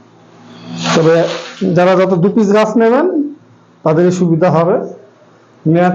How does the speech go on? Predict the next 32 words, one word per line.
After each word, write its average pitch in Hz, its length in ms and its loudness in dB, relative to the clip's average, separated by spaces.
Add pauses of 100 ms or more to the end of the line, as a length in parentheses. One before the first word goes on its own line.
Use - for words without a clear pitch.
চেষ্টা 185 300 0
করবেন, 220 220 2 (100)
দুটো 185 220 0
প-, 180 420 0 (100)
দু 180 120 0
পিস 202 240 -2
নিলে 240 200 2
তাহলে 240 160 2 (120)
একটা 196 280 -2
গাছে, 185 240 0 (340)
দুটো 185 200 0
গাছে 196 240 2 (100)
দুই 214 160 2
রকম 190 180 -2 (100)
করে 190 120 0 (100)
চার 175 160 2
রকমের 156 360 0
আম 127 180 -4
হবে, 131 180 -8 (1600)
সবসময় 185 520 0
থাকে 170 280 0
না। 240 60 2 (1200)
এটা 180 220 2
হচ্ছে 196 160 0 (100)
ব্যানানা 190 480 2 (240)
আর 180 80 2 (140)
এটা 180 140 0
হচ্ছে 185 180 0 (140)
চাক-, 180 300 0 (120)
এই 156 100 2 (180)
চাকাপাত, 190 480 -2 (1120)
এরা 180 120 2